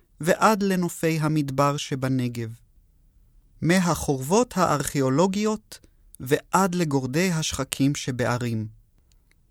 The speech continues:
לאורך השביל אפשר גם לשחות או לטפס על הרים. אפשר לערוך תצפיות על ציפורים ובעלי חיים. במשך השנים, חלקים מן השביל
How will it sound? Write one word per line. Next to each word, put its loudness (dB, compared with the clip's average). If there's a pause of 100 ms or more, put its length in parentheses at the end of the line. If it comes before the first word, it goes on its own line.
(320)
לאורך 0
השביל -2 (360)
אפשר 2 (100)
גם 2
לשחות 0 (340)
או 4
לטפס -2
על -2
הרים. -4 (760)
אפשר 2
לערוך 2
תצפיות 0
על 0
ציפורים -2 (220)
ובעלי 2
חיים. -6 (1300)
במשך -2
השנים, 0 (340)
חלקים -4
מן 0
השביל -4